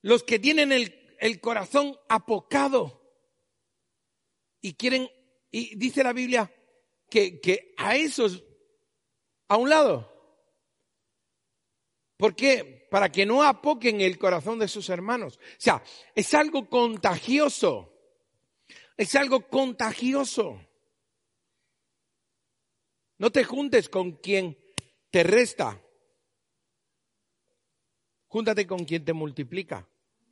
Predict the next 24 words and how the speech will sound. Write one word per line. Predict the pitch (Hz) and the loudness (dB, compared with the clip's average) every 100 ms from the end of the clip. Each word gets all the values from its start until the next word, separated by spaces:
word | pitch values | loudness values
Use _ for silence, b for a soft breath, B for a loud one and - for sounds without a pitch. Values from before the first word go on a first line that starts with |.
| _ _ _ _ _ _ _ _ _ _ _ _ _ _ - | _ _ _ _ _ _ _ _ _ _ _ _ _ _ -12
Siempre | - 226 240 233 | -2 -2 0 -2
júntate | - 240 240 220 202 | -2 -6 -6 -6 -6
con | 185 196 | -6 -4
alguien | 254 226 214 170 | -6 -6 -10 -8
que | 175 | -6
tenga | 151 254 226 | -4 -4 -4
más | 202 214 | -4 -4
fe | - 190 | -4 -8
que | 170 | -8
tú. | 143 - _ _ _ _ _ _ _ _ _ _ _ _ _ _ _ _ _ _ - | -12 -16 _ _ _ _ _ _ _ _ _ _ _ _ _ _ _ _ _ _ -10
Si | 202 | -6
tú | 262 | -4
estás | - 277 | -2 -2
en | 254 233 | -2 -4
un | 214 | -4
grupo | 202 165 | -4 -2
y | |
tú | 156 | -2
eres | 214 196 | -2 -2
el | 170 | -4
que | 175 | -4
más | 165 | -4
fe | 180 170 | -4 -2
tiene, | 240 269 254 | 0 0 -2